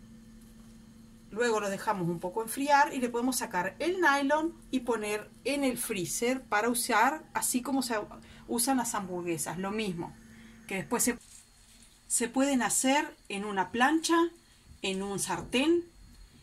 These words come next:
y también en una freidora de aire caliente si tienen. Esas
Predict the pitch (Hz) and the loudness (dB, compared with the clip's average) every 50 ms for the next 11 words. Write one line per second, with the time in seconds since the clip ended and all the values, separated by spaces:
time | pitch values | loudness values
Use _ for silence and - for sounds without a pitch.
0 | - - _ _ - 247 254 254 254 240 - 220 214 214 214 220 233 240 247 240 | -20 -20 _ _ 0 2 2 2 2 0 -2 -4 -4 -4 -2 -2 0 0 0 -2
1 | - - 196 196 202 214 208 214 208 202 202 196 196 196 - - 208 196 208 196 | -4 -4 -4 -4 -4 -4 -2 0 2 4 6 6 4 2 0 -4 -4 -4 -2 -2
2 | 214 220 220 226 220 202 196 196 196 190 190 180 - 185 196 196 202 202 196 190 | -2 0 0 0 0 0 0 -2 -2 -2 -2 -2 -2 -4 -4 -2 -4 -4 -4 -4
3 | 208 190 - - 160 - 175 165 151 147 143 139 139 143 - - - - - - | -4 -6 -6 -6 -6 -4 -4 -2 -2 -2 -2 -4 -4 -6 -10 -16 -20 -20 -20 -20
4 | - - - - - - - - - - - - - 202 - - - | -20 -20 -20 -20 -20 -20 -20 -20 -14 -10 -8 -6 -6 -6 -6 -8 -12